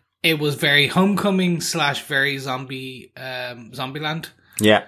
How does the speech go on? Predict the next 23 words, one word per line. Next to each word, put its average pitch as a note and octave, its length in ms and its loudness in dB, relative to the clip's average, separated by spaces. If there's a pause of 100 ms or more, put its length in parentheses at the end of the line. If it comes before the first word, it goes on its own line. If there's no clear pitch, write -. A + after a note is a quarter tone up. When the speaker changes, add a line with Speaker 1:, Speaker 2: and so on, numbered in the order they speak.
Speaker 2:
definitely. G#2+ 520 4
Speaker 1:
It F#2 100 0
was D2+ 180 -2
Speaker 2:
I A#2 140 8
thought A2 260 6
Speaker 1:
basically, E3+ 60 4
Speaker 2:
that, D#3 40 2
Speaker 1:
it - 40 -2
was, A#2 100 -6
Speaker 2:
yeah. G2+ 200 2 (520)
Speaker 1:
it E3 60 2
was D#3+ 160 2
that E3 180 2
kind E3+ 220 0
of, D3 100 -4
like, C#3+ 320 -2 (240)
five E3+ 320 4
rules F#3 320 8
to C3+ 140 4
survive C#3 320 4
the C3 80 4
zombie C3+ 240 2
apocalypse, C3 560 0